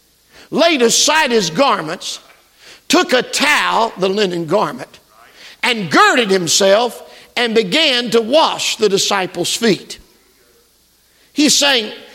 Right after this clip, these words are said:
don't get caught up in the ritual of it, get caught up in the meaning of it, what it's all about. And the meaning's pretty, pretty simple when you stop to think about it.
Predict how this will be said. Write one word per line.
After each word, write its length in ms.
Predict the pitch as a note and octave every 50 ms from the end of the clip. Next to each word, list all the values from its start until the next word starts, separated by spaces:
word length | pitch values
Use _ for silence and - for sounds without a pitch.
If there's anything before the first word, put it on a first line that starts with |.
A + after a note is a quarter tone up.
| - -
don't 180 | D#4 F#4 F4+
get 220 | C#4 C#4+ C#4+ - -
caught 240 | - C4 B3 A#3 C4
up 160 | C#4 - A3+
in 100 | A3 G#3+
the 100 | G3+ F#3+
ritual 440 | G3+ C#4+ D#4+ D4+ - G#3 G#3 F#3+ F#3+
of 100 | G3+ A#3+
it, 140 | B3 G#3+
get 420 | G3 B3 A3 G#3 - - - - _
caught 220 | - B3 B3+ A#3
up 160 | A3+ A3 A3+
in 100 | G#3+ G3+
the 80 | F#3 F#3
meaning 540 | F3+ F#3+ A3+ C#4+ D4+ C4+ G3+ F3 E3 D3 D#3
of 200 | D3+ C3+ A2+ -
it, 200 | - - - - _ _ _ _ _ _ _ _ _ _
what 160 | - A#3 G#3+
it's 140 | F#3 - A#3
all 160 | A3 F#3+ E3+
about. 360 | E3+ E3+ G#3 G3+ E3 B2 - - - - - _ _ _ _ _ _ _ _ _ _ _ _
And 100 | - E3
the 40 | E3
meaning's 420 | F3 A3 B3+ B3 F#3+ F3 E3+ -
pretty, 400 | - - G#3+ G#3 F3 D#3 C#3+ - - - - _ _ _ _ _ _ _
pretty 200 | F#3 F3+ E3+ D3+
simple 380 | - - A3 A3+ - - F#3+
when 160 | E3 E3+ E3
you 80 | E3 D#3+
stop 380 | - - - F#3 E3+ D#3+ - -
to 60 | C#3+
think 260 | - G3+ G#3+ F#3+ -
about 300 | F#3 D3 D3 D3+ D#3 E3
it. 100 | F3 -